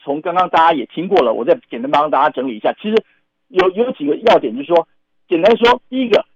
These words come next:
他不再去新做民调了啊，因为时间绝对来不及，从现在开始算，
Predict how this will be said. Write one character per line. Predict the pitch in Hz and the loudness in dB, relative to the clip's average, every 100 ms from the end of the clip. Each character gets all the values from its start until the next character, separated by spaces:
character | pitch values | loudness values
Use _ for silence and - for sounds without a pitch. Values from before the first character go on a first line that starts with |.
| _ | _
他 | - 240 | -10 -8
不 | 202 202 | -4 -2
再 | 269 196 | 2 0
去 | - 156 - _ _ - | -2 -8 -8 _ _ -4
新 | 262 | -4
做 | 262 226 | 0 0
民 | 123 131 | 0 -2
调 | 147 98 | 0 0
了 | - - | -4 -10
啊， | 143 | -2
因 | 220 | 0
为 | |
时 | 190 185 | 0 -2
间 | 175 240 226 _ | 0 2 0 _
绝 | 175 | -2
对 | 185 - | 2 2
来 | 131 | 2
不 | 139 | 0
及， | 139 _ - | -4 _ -14
从 | - - | -8 -2
现 | 208 | 0
在 | 170 | 2
开 | 165 | 0
始 | 131 - | 0 0
算， | 151 | 0